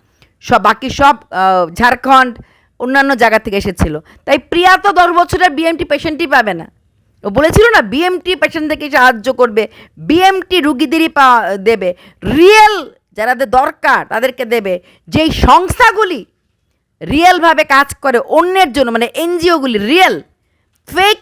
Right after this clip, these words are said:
না, রেজিস্টার্ড। <laughs> কোন মুখ দিয়ে কথা বলেছিল ওই জানে, ওই জানে। ওর লোভ কতটা সেটা ঈশ্বর জানে,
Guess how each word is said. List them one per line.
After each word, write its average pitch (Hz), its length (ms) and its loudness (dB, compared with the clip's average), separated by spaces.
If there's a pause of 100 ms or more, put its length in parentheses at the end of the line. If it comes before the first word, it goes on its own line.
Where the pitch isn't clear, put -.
না, 277 140 0
রেজিস্টার্ড। 247 720 0 (160)
<laughs> - 920 -12
কোন 427 340 4
মুখ 285 320 -6
দিয়ে 262 380 -4
কথা 277 280 -2
বলেছিল 233 480 -2 (360)
ওই 220 340 0
জানে, 160 380 -8 (580)
ওই 381 320 4
জানে। 254 380 0 (1000)
ওর 262 400 4
লোভ 247 760 2 (280)
কতটা 269 640 -8 (100)
সেটা 220 320 -4
ঈশ্বর 277 520 -2 (440)
জানে, 156 300 -4